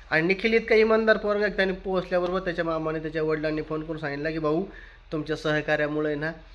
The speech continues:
मी या ठिकाणी सुखरूप आईवडिलांपाशी पोहोचले." तर माझ्या सहकार्यामुळे नाही पोहोचला बा दादा तू, तू फक्त साईबाबांचं नामस्मरण आणि साईबाबांचं जाऊन दर्शन घेतलं, सकाळी उठून बरोबर पोहोचला.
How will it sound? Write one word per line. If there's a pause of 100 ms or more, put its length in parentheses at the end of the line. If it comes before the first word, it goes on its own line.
(220)
मी
या
ठिकाणी
सुखरूप
आईवडिलांपाशी
पोहोचले."
तर
माझ्या
सहकार्यामुळे
नाही
पोहोचला
बा
दादा
तू, (520)
तू
फक्त
साईबाबांचं
नामस्मरण
आणि
साईबाबांचं
जाऊन
दर्शन
घेतलं,
सकाळी
उठून
बरोबर
पोहोचला.